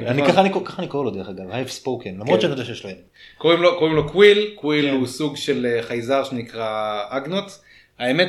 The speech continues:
Speaker 2: בפעם הראשונה שראיתי אותו, אמרתי, "אוקיי, בעצם חייזר חדש שחושפים לנו", לא. אגנוטים הם יצורים שקיימים הרבה מאוד זמן, רואים אותם גם בקלאוד סיטי בסרטים הראשונים.
Speaker 1: נכון.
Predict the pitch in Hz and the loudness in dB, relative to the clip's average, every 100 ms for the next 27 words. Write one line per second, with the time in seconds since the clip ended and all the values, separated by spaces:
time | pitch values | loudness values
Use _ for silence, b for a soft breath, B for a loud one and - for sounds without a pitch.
0 | - - _ 123 131 175 196 185 185 - | -2 -20 _ -6 4 4 4 0 -4 -2
1 | 139 127 156 202 196 220 170 170 170 170 | -2 0 0 -2 0 0 0 -2 -2 0
2 | 147 123 143 143 135 131 - 139 131 143 | -2 2 2 4 2 2 0 0 4 4
3 | 131 127 143 - 123 117 143 139 135 139 | 2 4 2 2 -8 -8 -6 -2 -2 -4
4 | B B - 120 120 - b b b 190 | B B -6 -2 -2 -2 b b b 4
5 | 214 190 196 170 156 156 151 170 151 - | 4 4 2 2 -2 0 0 0 -4 0
6 | 135 131 147 151 151 123 131 139 131 139 | 2 4 2 0 -6 -2 0 0 0 -2
7 | 143 143 175 180 151 131 120 139 147 147 | 2 2 2 0 0 0 -2 2 2 2
8 | 156 147 135 120 - 123 135 127 120 147 | -2 -4 -4 -6 -8 -6 -4 -4 -2 0
9 | 226 120 117 117 | 2 0 -6 -8